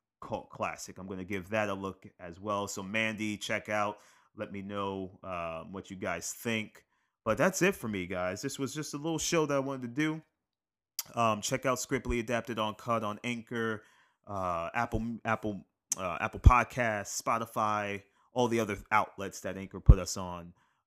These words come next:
Um, look out for our shows, Blaxploit, Chick Flick, um, and soon to come, our film anniversary,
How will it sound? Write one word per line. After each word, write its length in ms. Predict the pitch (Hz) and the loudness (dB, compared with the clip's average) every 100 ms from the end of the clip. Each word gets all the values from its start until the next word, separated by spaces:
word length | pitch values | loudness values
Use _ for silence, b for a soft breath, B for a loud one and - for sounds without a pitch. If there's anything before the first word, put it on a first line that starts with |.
| - | -2
Um, 280 | 95 90 101 | 0 0 -2
look 160 | 120 | 0
out 180 | 113 107 | 0 0
for 200 | 113 104 | -2 0
our 120 | 101 | 0
shows, 580 | - - 120 107 101 98 | -2 -2 0 0 -2 -6
Blaxploit, 760 | - 104 104 - - 101 95 92 _ _ | -4 -2 -2 -6 -6 -4 -2 -4 _ _
Chick 320 | - 127 - | -6 -4 -6
Flick, 420 | - 104 101 92 _ _ _ _ _ _ - - | -10 -6 -6 -6 _ _ _ _ _ _ -20 -6
um, 640 | 95 87 80 62 62 62 - - | -4 -2 -4 -8 -12 -18 -12 -2
and 320 | 104 104 95 | -2 -2 -2
soon 380 | - 127 120 113 | 0 0 -2 -6
to 100 | - | -12
come, 580 | - 123 110 98 95 98 | -4 2 2 2 -2 -2
our 220 | 101 95 | 0 0
film 520 | - - 139 110 101 - | -2 -4 -2 0 0 -2
anniversary, 920 | 107 95 95 165 135 120 104 101 123 | -4 -2 2 2 2 -2 -2 -4 -6